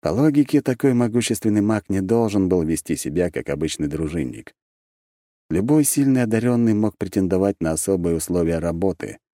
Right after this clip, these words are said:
Выше оплата, лучше жильё и множество дополнительных привилегий. Сильного мага невозможно было заставить служить роду вечно. Только длинный контракт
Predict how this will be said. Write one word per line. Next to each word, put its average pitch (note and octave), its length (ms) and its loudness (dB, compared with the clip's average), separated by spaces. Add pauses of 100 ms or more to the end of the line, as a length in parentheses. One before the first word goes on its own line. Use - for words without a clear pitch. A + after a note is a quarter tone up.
(720)
Выше C#3+ 300 0
оплата, F2 640 -2 (480)
лучше C#3+ 360 0
жильё E2+ 560 -2 (180)
и F#2 120 -2
множество C#3 520 2
дополнительных G#2 680 0
привилегий. E2+ 720 -4 (920)
Сильного D3 500 4
мага C3+ 340 4
невозможно B2 580 2
было A2 220 2
заставить G2 480 0
служить F2 380 -2
роду E2+ 300 0
вечно. E2+ 560 -2 (760)
Только A2 320 0
длинный A2 440 2
контракт G2+ 680 -4